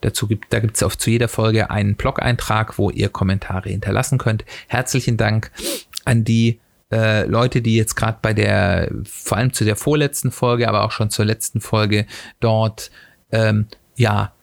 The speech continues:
Nachrichten und Kommentare hinterlassen haben. Das ist für mich sehr wertvoll und ich hoffe, dass wir da vielleicht auch in eine gemeinsame Diskussion kommen können.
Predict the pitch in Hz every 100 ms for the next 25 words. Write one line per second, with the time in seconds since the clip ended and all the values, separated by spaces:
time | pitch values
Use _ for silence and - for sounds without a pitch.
0 | - 113 117 - 120 - 120 110 - 113
1 | 110 113 104 107 107 113 107 110 120 107
2 | 104 107 104 - - - 110 104 - 104
3 | 123 143 - 117 - 110 - 104 107 101
4 | - 104 98 101 104 101 - - 107 98
5 | 101 104 110 - - - - 107 107 113
6 | - 117 117 117 - 127 - 104 104 107
7 | 107 _ - - 101 98 - - -